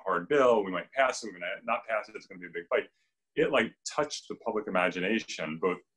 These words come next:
favorably and unfavorably. It got, li-, like, that bill,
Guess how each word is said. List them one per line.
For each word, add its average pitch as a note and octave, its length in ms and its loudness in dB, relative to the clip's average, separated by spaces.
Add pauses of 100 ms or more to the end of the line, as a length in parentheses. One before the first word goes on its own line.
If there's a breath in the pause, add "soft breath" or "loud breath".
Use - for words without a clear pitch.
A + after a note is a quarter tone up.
(200)
favorably G#2+ 600 2
and F#2 180 -2
unfavorably. F#2+ 720 -6 (420 soft breath)
It G2+ 140 2
got, G#2 320 8 (180)
li-, G#2+ 240 0
like, F#2+ 220 2
that A#2 240 4 (200)
bill, G#2+ 300 4